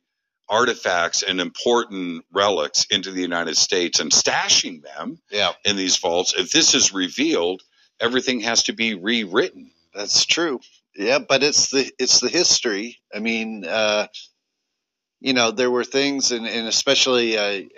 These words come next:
Speaker 2: I know you've, you've talked with Scott Walter before, you know, but his work with the Kensington Runestone, that, that runestone was a land claim for North America that was created, and it was placed right in the center of North America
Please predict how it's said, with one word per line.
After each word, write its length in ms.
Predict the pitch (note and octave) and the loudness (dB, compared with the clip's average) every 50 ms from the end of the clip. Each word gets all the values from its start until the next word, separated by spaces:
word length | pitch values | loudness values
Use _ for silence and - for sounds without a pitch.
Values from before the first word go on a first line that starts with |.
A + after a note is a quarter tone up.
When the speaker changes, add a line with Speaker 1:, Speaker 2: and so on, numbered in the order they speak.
| - C#2+ D2+ F2 | -14 -12 -8 -6
Speaker 2:
I 60 | A2+ | -6
know 240 | A2 G#2 A2 A2 A2+ | -6 -4 -2 -2 -2
you've, 400 | A2+ G#2+ G#2+ G#2 F#2+ - - - - | -2 -2 -4 -8 -8 -10 -12 -14 -14
you've 340 | - G#2+ G#2+ G#2 F#2+ - - - - | -10 -8 -6 -6 -6 -6 -8 -4 -2
talked 340 | - A#2+ A#2 A#2 - - | 2 2 2 2 0 -4
with 140 | - G#2 G3 | -6 -4 -2
Scott 460 | - - - - - C3 A#2 - G#2 | 0 2 2 2 2 4 2 2 2
Walter 420 | A2 A#2 B2 B2+ - - A3+ G2+ F#2 | 2 2 0 2 0 0 -2 -2 -2
before, 540 | - F2+ F#2+ - - - F2+ F2 E2 E2+ F2 | -4 -6 -8 -8 -6 -4 -4 -4 -4 -4 -4
you 120 | F#2+ G2 | -6 -4
know, 140 | F#2+ F#2 F#2 | -4 -4 -4
but 140 | F2+ G#2 G#2 | -2 -2 -2
his 200 | A#2 A2 - - | 0 0 0 0
work 240 | A2 A2+ A2 - | 0 0 0 0
with 120 | - G#2 - | -2 -4 -4
the 80 | - | -4
Kensington 640 | - - - B2 A2+ G#2+ - G#2+ G#2 F#2+ - G#2+ G2+ | -4 -2 -2 -2 -2 -2 -4 -4 -4 -6 -6 -6 -6
Runestone, 800 | F#2+ G#2 A2+ B2+ C3 B2+ A#2 - - - - F#2+ E2+ E2 E2 E2 | -6 -4 -4 -2 -2 0 2 2 2 2 2 0 0 -2 -4 -2
that, 220 | F#2 G#2+ A#2 A2 - _ _ _ _ _ | 0 0 0 0 -2 _ _ _ _ _
that 240 | - A#2+ B2+ C3 B2 - _ _ _ _ _ | 0 2 2 2 0 -2 _ _ _ _ _
runestone 760 | G#2 A#2 B2+ D#3+ F3+ F#3 F3 - - - - A#2 A2 G#2+ G#2 | -6 -4 -2 -2 -2 0 2 0 0 2 0 -2 -2 -2 -4
was 160 | G2+ G2 - | -6 -6 -6
a 80 | G#2 G2+ | -6 -6
land 480 | F#2 F#2 A2 A#2+ B2+ C3+ C3+ C3+ B2+ - | -4 -2 0 0 0 2 0 -2 -4 -6
claim 400 | - - G#2 G2 F#2 F#2 F2+ F2 | -8 -8 -6 -6 -6 -6 -8 -10
for 200 | - - F#2+ F#2 | -8 -6 -6 -6
North 320 | F#2+ G2 G#2 G2 - - | -4 -4 -4 -4 -6 -8
America 560 | F#2 F#2+ G2+ A2+ A#2+ G#2+ - - - B1 A1 A#1 | -6 -2 0 0 0 0 -2 -4 -6 -8 -6 -6
that 140 | C2+ - | -8 -8
was 160 | - - - - | -6 -6 -6 -6
created, 380 | - - F#2+ F#2 F2+ E2+ E2 | -4 -2 -2 0 0 0 -2
and 100 | D#2+ F#2 | -2 -2
it 20 | F#2 | -2
was 120 | - - | -2 -2
placed 440 | - - - B2+ B2+ A#2 - - G2+ | -2 0 2 2 2 2 2 0 -2
right 320 | G2+ G#2 A2 B2 C3+ - - | -2 0 0 0 0 0 -2
in 80 | B2 | -4
the 120 | A#2+ A2+ - | -4 -2 -2
center 360 | - - A#2 A#2+ A2 A2 G#2 | -2 0 0 -2 -2 -2 -4
of 120 | G2+ - G2+ | -4 -6 -8
North 300 | G2+ G2+ G#2 F#2+ - F#2 | -8 -8 -8 -8 -8 -8
America 520 | G2 G#2+ A2+ A2+ G#2 F#2 - - F#2+ G2 | -6 -4 -2 -2 -2 -2 -4 -4 -6 -6